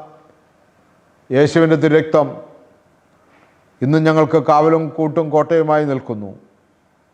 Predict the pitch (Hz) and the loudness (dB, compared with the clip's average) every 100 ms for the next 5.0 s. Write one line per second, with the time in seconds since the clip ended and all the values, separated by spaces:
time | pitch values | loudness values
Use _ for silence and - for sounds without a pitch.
0 | _ _ _ _ _ _ _ _ - 123 | _ _ _ _ _ _ _ _ -4 0
1 | 139 143 160 156 156 147 151 151 147 147 | 2 4 2 0 -2 0 2 2 0 0
2 | 147 147 147 143 135 135 - _ _ _ | 2 2 0 -2 -8 -12 -20 _ _ _
3 | _ _ _ _ _ _ - 127 156 151 | _ _ _ _ _ _ -6 -6 -2 0
4 | 147 156 151 147 147 143 143 151 147 | 0 0 -2 -2 -2 -4 -2 -4 -4